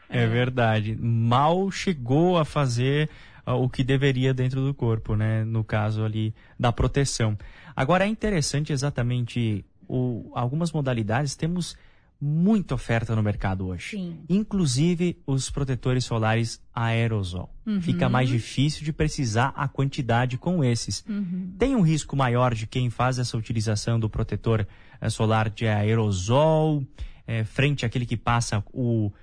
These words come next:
Speaker 1: com creme, o mais tradicional.
Speaker 2: Uhum.
Speaker 1: Ele é recomendado e, se recomendado, em que casos?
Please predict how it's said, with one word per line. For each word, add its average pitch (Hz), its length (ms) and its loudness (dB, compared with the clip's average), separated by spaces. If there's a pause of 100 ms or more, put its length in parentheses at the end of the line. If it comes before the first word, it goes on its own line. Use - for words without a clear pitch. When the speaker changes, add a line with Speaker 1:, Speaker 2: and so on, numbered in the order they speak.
(220)
Speaker 1:
com 120 220 2
creme, 139 520 2
o 110 60 0
mais 123 300 -2
tradicional. 139 1040 2
Speaker 2:
Uhum. - 80 -4 (280)
Speaker 1:
Ele 190 240 2
é 165 80 6
recomendado 135 1120 0 (100)
e, 147 140 -2
se - 540 0 (260)
recomendado, 110 680 0
em 107 60 -4
que 113 140 -6
casos? - 580 -10